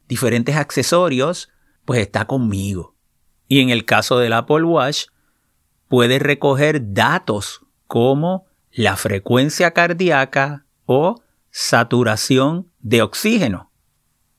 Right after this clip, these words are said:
Sin embargo, en el episodio de hoy, les voy a estar presentando una tendencia que notamos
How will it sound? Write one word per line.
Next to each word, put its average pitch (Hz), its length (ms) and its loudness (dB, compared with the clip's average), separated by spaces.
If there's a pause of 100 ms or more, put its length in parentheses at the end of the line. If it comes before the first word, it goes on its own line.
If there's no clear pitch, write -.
(120)
Sin 160 300 2
embargo, 135 720 0 (200)
en 139 180 4
el 123 120 0
episodio 113 680 0
de 202 160 0
hoy, 202 360 -2 (600)
les 110 200 -2
voy 101 220 0
a 139 60 -2
estar 160 280 -4
presentando 131 1160 -2 (680)
una 151 360 2
tendencia 143 1160 0 (500)
que 123 220 2
notamos 127 1080 -2